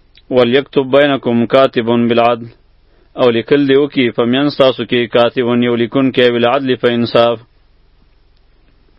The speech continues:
وروسته به هم د دې وضاحت راشي، او دې ځای کې به ووایو. دې آیتونو کې الله تعالی مسله کتابت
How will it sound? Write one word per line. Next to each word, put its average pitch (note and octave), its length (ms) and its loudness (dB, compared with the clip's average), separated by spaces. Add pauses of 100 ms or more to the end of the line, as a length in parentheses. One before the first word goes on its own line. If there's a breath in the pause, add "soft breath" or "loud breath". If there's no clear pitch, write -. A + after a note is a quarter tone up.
(2500 soft breath)
وروسته C#3+ 400 -2
به B2+ 120 2
هم D3 120 -2
د C#3+ 120 0
دې D3 140 0
وضاحت A#2+ 320 -2 (100)
راشي، C#3+ 300 -2 (1040)
او A#2 60 2 (100)
دې C#3+ 160 0
ځای B2+ 140 -2
کې C3 120 -2
به A#2+ 100 2
ووایو. A2+ 380 0 (2500)
دې A#2 220 0
آیتونو C#3+ 320 -2
کې C#3 140 -4
الله C3 220 -2
تعالی C#3+ 300 -4
مسله B2+ 480 -2
کتابت A#2+ 560 0